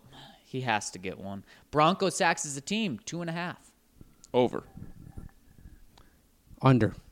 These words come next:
Speaker 1: I'm gonna go under as well. Joe Flacco sacks, two and a half.
Speaker 2: Over. I think they're, I think,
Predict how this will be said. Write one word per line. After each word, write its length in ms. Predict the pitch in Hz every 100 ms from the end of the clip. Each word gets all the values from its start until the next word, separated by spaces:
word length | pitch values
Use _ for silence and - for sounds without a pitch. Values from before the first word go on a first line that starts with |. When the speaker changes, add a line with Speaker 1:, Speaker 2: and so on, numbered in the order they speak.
| - - - _ -
Speaker 1:
I'm 80 | 113
gonna 80 |
go 180 | 123 113
under 580 | - 123 131 135 135 135 - _ _
as 260 | 110 117 104
well. 340 | 107 117 120 120
Joe 280 | 117 156 180
Flacco 800 | 180 - 165 190 - 151 104 85 -
sacks, 680 | - - 110 82 - - -
two 220 | - 139
and 100 | 131
a 40 |
half. 440 | 120 98 - - - _ _ _ _ _ _ _ _ _ _ _ - _ _ -
Speaker 2:
Over. 460 | 143 139 110 76 - -
I 140 | - 117
think 180 | 120 107
they're, 200 | 110 -
I 120 | 131
think, 340 | 139 143 -